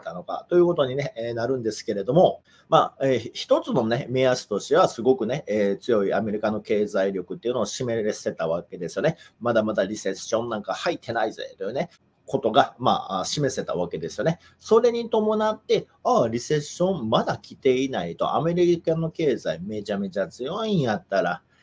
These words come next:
利上げまだできるよねと。九月七十五ベーシスポイントにして、さらに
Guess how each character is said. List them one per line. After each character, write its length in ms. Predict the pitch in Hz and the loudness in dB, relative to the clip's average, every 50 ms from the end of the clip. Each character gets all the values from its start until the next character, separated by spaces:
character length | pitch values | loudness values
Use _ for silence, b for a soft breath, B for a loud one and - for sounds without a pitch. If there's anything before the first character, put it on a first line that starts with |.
| b b b _ | b b b _
利 200 | 113 113 123 127 | -10 -6 0 2
上 140 | 117 110 110 | 4 4 4
げ 220 | 110 120 - - _ | 2 0 -2 -2 _
ま 200 | 107 123 135 131 | 4 6 6 6
だ 160 | 117 101 98 | 6 4 0
で 160 | 98 107 104 - | 0 -2 -2 -2
き 160 | - 120 117 | -2 -4 -2
る 160 | 107 98 92 | -2 -2 -2
よ 140 | 87 78 90 | -2 -4 -4
ね 180 | 101 95 92 | -6 -8 -8
と。 160 | 90 82 - - | -8 -12 -14 -14
九 140 | _ - 131 | _ 2 4
月 340 | 123 123 113 107 - 98 95 98 | 6 6 4 4 2 -8 -12 -8
七 260 | 107 117 123 120 120 | -8 -4 -2 -2 -4
十 200 | 110 104 117 113 | -2 -2 -2 0
五 160 | 110 110 113 101 | 2 2 2 2
ベ 220 | 107 113 113 113 | 2 2 2 2
ー 20 | |
シ 180 | 110 - 113 107 | 0 -4 -12 -14
ス 80 | - - | -14 -6
ポ 240 | _ 117 123 117 | _ 2 2 2
イ 60 | 107 101 | 2 -2
ン 60 | 92 | -6
ト 180 | 85 87 87 | -8 -10 -8
に 180 | 87 82 85 85 | -8 -8 -10 -10
し 180 | - - 90 - | -8 -8 -8 0
て、 220 | - - - b b b b b | 0 0 0 b b b b b
さ 240 | - - - 156 151 | -14 2 4 6 6
ら 180 | 143 131 113 107 | 6 6 4 2
に 340 | 107 120 147 160 165 156 | -2 -4 -2 -2 -2 -4